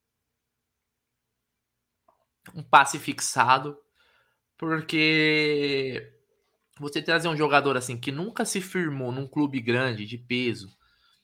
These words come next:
igual o Palmeiras, e pagando por um contrato, sei lá, de quatro anos, e depois o cara não vinga, né? Porque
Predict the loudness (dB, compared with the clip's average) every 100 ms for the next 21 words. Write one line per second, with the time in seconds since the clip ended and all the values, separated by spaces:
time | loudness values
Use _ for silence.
0 | _ -6 4 4 4 0 -2 -2 -6 -8
1 | -14 -2 6 6 6 2 2 0 -4 -10
2 | -14 -12 -8 -2 6 6 6 0 0 0
3 | 0 0 0 -2 -2 -2 -4 -8 -12 -14
4 | _ _ _ _ _ _ _ _ _ _
5 | _ _ _ _ _ -8 -8 0 2 2
6 | 4 6 6 4 -4 -6 -4 -4 -6 -8
7 | -10 -8 -6 -8